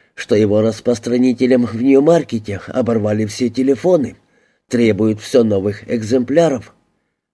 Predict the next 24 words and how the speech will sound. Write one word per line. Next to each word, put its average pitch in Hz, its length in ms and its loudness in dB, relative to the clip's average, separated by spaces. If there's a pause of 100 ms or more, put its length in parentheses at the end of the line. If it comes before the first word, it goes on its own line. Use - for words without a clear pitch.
(140)
«Хм», 113 260 4 (280)
сказал 104 500 2
я. 101 240 -4 (460)
«Я 110 300 4
бы, 123 140 4
скажем, 127 500 0 (480)
достал 123 560 2
список 160 540 -4
всех 110 280 -2
заводчиков 113 800 2
и 123 80 0
агентов 117 600 0
по 120 100 -2
родословным, 120 800 -2 (440)
и 135 160 4
лично, 139 500 -2 (200)
анонимно, 120 640 2
разумеется, 113 760 -4 (520)
разослал 110 640 0
бы 113 160 2
им 120 320 0
копии 160 420 2
твоей 107 340 0
статьи 131 560 -4